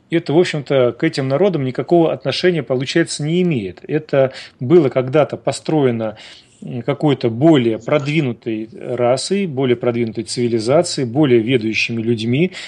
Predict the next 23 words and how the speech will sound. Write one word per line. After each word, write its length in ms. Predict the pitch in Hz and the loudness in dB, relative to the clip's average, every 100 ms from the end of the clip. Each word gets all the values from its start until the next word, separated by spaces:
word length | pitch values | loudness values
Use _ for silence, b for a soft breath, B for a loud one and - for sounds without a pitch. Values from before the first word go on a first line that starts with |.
| B | B
И, 320 | 139 139 123 | 0 4 2
как 220 | 113 139 110 | 2 0 0
здесь 300 | 117 110 - 104 | 0 -2 -6 -6
предположение 560 | 120 - 127 120 117 | -6 0 2 2 0
было 160 | 110 117 | 0 0
выдано, 260 | 113 117 113 | 0 -2 -2
что 120 | - | -4
это 260 | 123 131 143 | -2 -2 0
нашими 420 | 135 120 - 120 | 0 0 -2 -2
предками 500 | - 120 - 139 139 | 0 0 0 -6 0
было 180 | 160 170 | 2 4
продвинуто. 640 | 175 165 175 170 156 156 B B B B | 2 0 2 0 0 -2 B B B B
А 140 | 139 139 | 2 4
потом, 320 | 160 185 190 | 2 2 -2
когда 300 | - 151 160 | -2 0 0
начались 360 | 156 - 165 - | 0 -2 -2 0
всякие 300 | 160 151 147 | -4 -2 -2
вот 40 | |
эти 220 | 156 - | -4 -2
вот 180 | 143 - | -4 -4
неприятности 720 | 151 170 214 233 160 - - | -2 0 2 0 -4 -8 0
и 560 | 127 123 131 131 135 123 | 2 2 2 -4 -2 -2
просто-напросто 840 | 123 131 - 131 - - 131 | -2 -4 -2 -4 -4 -4 -2